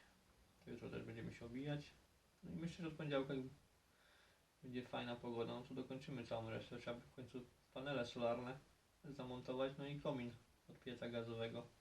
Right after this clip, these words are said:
wyciągnąć ponad dach, żeby móc odpalić ciepłą wodę, sprawdzić szczelność rur, szczelność instalacji i tak dalej. No i co, dzisiaj się przejechaliśmy kawałek autobusem, no bo musieliśmy go obrócić,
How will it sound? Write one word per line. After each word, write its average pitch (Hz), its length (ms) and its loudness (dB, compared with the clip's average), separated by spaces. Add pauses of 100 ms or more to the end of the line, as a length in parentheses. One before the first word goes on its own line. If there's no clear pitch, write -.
(1200)
wyciągnąć 123 720 -2
ponad 120 380 -2
dach, 127 380 2 (280)
żeby 131 200 -6
móc 123 200 -6
odpalić 117 460 2
ciepłą 117 280 -4
wodę, 117 300 2
sprawdzić - 520 -6
szczelność 120 640 -4
rur, 123 280 0 (340)
szczelność 117 300 -6
instalacji 117 520 -2
i - 40 -4
tak 113 160 -2
dalej. 120 340 2 (2000)
No 156 80 -4
i 156 60 0
co, 113 160 0
dzisiaj 143 320 0
się 139 120 -2
przejechaliśmy 127 600 2
kawałek 117 280 4
autobusem, 117 640 -2 (2000)
no 147 80 -6
bo 127 120 -2
musieliśmy 127 560 -2
go 123 160 4
obrócić, 127 640 4